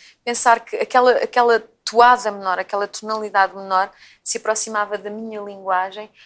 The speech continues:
mas também de uma certa, epá, isto é um lugar comum, mas é, é, é efetivamente verdade. Há, há um, há um ser-se português nessa maneira de escrever e de compor. E tu não consegues fugir, nem eles conseguem.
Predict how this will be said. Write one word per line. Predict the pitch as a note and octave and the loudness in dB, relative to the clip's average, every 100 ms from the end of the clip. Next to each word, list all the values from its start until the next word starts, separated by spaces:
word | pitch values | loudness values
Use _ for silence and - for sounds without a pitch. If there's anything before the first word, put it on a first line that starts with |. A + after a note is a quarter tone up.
| _ | _
mas | A3+ - | -10 -8
também | B3 B3+ C4 C4+ - _ _ _ | -4 -4 -4 -6 -10 _ _ _
de | - A#3+ | -12 -8
uma | B3+ | -4
certa, | - C4 B3+ - B3+ B3 A#3+ A#3+ A#3+ A#3 A#3 A3+ - _ _ | -2 -2 -6 -6 -4 -2 -2 -4 -6 -6 -10 -12 -16 _ _
epá, | - - | -18 -12
isto | - - | -10 -6
é | C4 | -6
um | |
lugar | C4+ C4 B3+ | 0 0 0
comum, | - B3 B3+ | -4 -8 -6
mas | A3 G#3 | -6 -4
é, | A#3 | -4
é, | - A3 A3 G#3 - | -4 -8 -10 -10 -10
é | A3 | -10
efetivamente | - A3 A3+ A3+ A3 A3 - | -6 -8 -8 -12 -10 -12 -12
verdade. | G#3+ G3+ - | -2 -2 2
Há, | A3+ - | -2 0
há | A#3 | -2
um, | A#3 A3+ A3+ - - _ - | -2 -8 -14 -20 -20 _ -2
há | A3 | 0
um | A3+ | 2
ser-se | - C4+ C4 - | 2 2 0 -4
português | - - G#3+ A#3+ A#3 A#3 | -6 -16 -8 -4 -4 -4
nessa | A#3 - | -4 -4
maneira | A3 A3 G#3+ G#3+ | -6 -10 -10 -10
de | - | -10
escrever | - G#3 G#3+ | -12 -8 -6
e | G#3 | -6
de | - | -14
compor. | G3 G3 F3 - _ _ _ _ _ - | -20 -20 -20 -20 _ _ _ _ _ -20
E | |
tu | G#3 A3 | -14 -12
não | A3+ A3 | -10 -12
consegues | A3 G#3+ G3 - | -14 -12 -12 -12
fugir, | G#3 F3+ F#3 F#3 F3+ _ _ _ _ _ | -18 -20 -20 -20 _ _ _ _ _ _
nem | G#3+ A3 | -14 -8
eles | G#3+ G#3+ - | -8 -8 -12
conseguem. | G#3+ G#3+ F#3+ F#3 | -14 -10 -10 -12